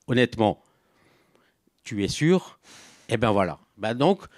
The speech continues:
c'est un réel changement culturel, vraiment culturel. J'insiste sur le culturel parce que,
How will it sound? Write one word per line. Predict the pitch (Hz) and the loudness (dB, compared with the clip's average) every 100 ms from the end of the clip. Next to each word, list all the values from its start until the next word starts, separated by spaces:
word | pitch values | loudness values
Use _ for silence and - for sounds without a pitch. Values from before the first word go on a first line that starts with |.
| - - | -20 -18
c'est | - 220 220 | 0 2 4
un | 160 131 | 2 2
réel | 101 120 185 214 214 | 2 4 8 8 6
changement | - 170 139 143 147 196 | 4 4 4 2 4 2
culturel, | 190 - 226 190 170 120 127 196 170 _ _ | 0 4 4 4 2 4 4 2 -4 _ _
vraiment | 87 92 123 185 | -12 -4 0 0
culturel. | - 190 165 143 113 110 185 - 185 - - | 4 4 4 4 4 4 2 -2 -14 -20 -12
J'insiste | 92 143 170 - 214 - | -2 0 2 2 0 0
sur | - 139 | -2 2
le | 127 | 2
culturel | 120 156 - 113 123 214 226 | 2 0 2 2 4 4 4
parce | 120 - | 2 2
que, | - 151 226 | 4 6 6